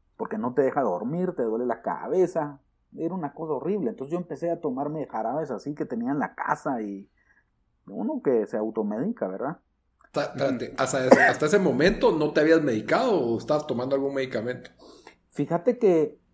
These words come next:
Speaker 1: esa es una buena pregunta. <clears throat> En internet había tanta información, eh, que uno no sabe ni por dónde empezar, la verdad. Uno había escuchado del, del famoso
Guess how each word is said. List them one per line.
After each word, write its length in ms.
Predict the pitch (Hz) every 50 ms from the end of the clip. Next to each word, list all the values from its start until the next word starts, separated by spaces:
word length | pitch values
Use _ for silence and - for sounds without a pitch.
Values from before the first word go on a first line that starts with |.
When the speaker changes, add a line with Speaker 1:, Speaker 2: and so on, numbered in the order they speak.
| _ _
Speaker 1:
esa 200 | - 147 151 220
es 80 | 208 196
una 180 | 202 196 190 180
buena 260 | 160 160 170 196 190
pregunta. 640 | 165 156 135 123 160 202 208 190 165 143 - - - -
<clears throat> 260 | - - - 180 160
En 160 | 151 151 156
internet 460 | 165 160 156 151 135 156 180 202 202
había 300 | 214 190 180 185 190 185
tanta 280 | - 180 - 180 - 202
información, 800 | 190 - 165 135 123 107 98 - - - 147 180 196 190 180 - _ _ _ _ _ _ _ _ _ _ _ _ _ _ _ _ -
eh, 600 | 131 120 117 113 110 110 107 101 98 92 87 - _ _ _ _ _ -
que 120 | 110 104
uno 260 | 101 110 143 165 175
no 120 | 175 156 151
sabe 220 | - - 170 175
ni 100 | 165 139
por 180 | - 101 95 98
dónde 200 | 113 127 160 170
empezar, 480 | 170 156 - - 90 - 170 196 190 135
la 140 | 98 90
verdad. 380 | 85 85 95 107 156 190 175 123
Uno 300 | 117 131 151 165 160 151
había 240 | 131 123 127 135 147
escuchado 640 | 139 - - 117 101 - - 127 135 139 135 127 123
del, 340 | 113 101 98 98 98 90 - _ _ _ _ _ _ _ _ _ _ _ _ _ -
del 340 | - 117 110 110 107 104 101
famoso 1000 | - - 101 98 101 107 113 123 120 - 143 135 131 123 110 107 101 92 82